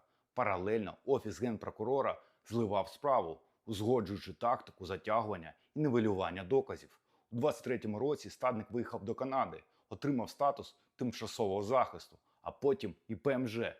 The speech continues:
через юристів Фірташа. Але ще рік значився у штаті Офісу Генпрокурора і отримував зарплату. У двадцять четвертому почав ще й отримувати пенсію.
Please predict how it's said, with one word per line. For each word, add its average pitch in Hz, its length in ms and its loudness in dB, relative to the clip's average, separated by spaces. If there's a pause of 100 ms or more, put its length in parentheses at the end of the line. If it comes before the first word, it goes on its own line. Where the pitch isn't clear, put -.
(300)
через 104 340 0
юристів 98 480 -4 (260)
Фірташа. 139 520 -4 (360)
Але 120 220 2
ще 107 280 0
рік 120 380 -2 (220)
значився 101 640 -2 (100)
у 117 80 -8
штаті 85 460 -4 (260)
Офісу 90 440 -8
Генпрокурора 101 840 -2 (200)
і 113 60 2
отримував 95 680 0
зарплату. 117 600 2 (380)
У 120 40 -4
двадцять 123 340 2
четвертому 127 520 -2
почав 123 360 0
ще 110 220 -2
й 110 60 2
отримувати 107 560 -2
пенсію. 117 500 -6